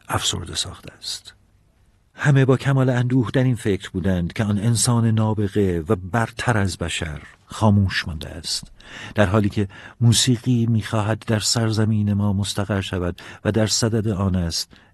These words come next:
که آثار هنر را به فراموشی بسپارد. آن اشراف در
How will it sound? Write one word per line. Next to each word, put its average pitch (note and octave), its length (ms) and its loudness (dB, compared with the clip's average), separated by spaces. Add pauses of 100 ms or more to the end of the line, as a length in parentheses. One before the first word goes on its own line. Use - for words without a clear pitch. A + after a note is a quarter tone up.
که - 100 -6
آثار G#2 560 -2
هنر D#2+ 320 -4
را D2 180 -10
به E2+ 120 -6
فراموشی F2 640 -4
بسپارد. - 640 -12 (1700)
آن F2 160 0
اشراف G2 360 0
در A2 160 2